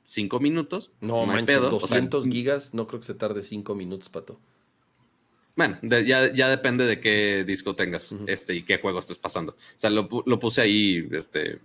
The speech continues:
Speaker 1: ahí muy, muy, muy a la y se va.
Speaker 2: Ok.
Speaker 1: Pero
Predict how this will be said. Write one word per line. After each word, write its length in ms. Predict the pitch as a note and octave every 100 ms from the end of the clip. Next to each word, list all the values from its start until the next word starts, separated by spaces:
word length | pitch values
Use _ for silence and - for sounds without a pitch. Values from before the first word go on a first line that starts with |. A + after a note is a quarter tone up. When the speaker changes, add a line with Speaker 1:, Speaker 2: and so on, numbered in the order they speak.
| -
Speaker 1:
ahí 340 | E2 E2+ E2+ F2
muy, 320 | E2+ E2 F2+
muy, 600 | F#2+ G#2 G#2+ G#2+ F2 - - - - - _ _ _
muy 200 | A#2 B2+
a 60 | B2+
la 100 | A#2
y 60 |
se 160 | G#2 G2
va. 120 | - - _ -
Speaker 2:
Ok. 140 | G2+ F#2+
Speaker 1:
Pero 540 | G2+ F#2+ F#2+ F#2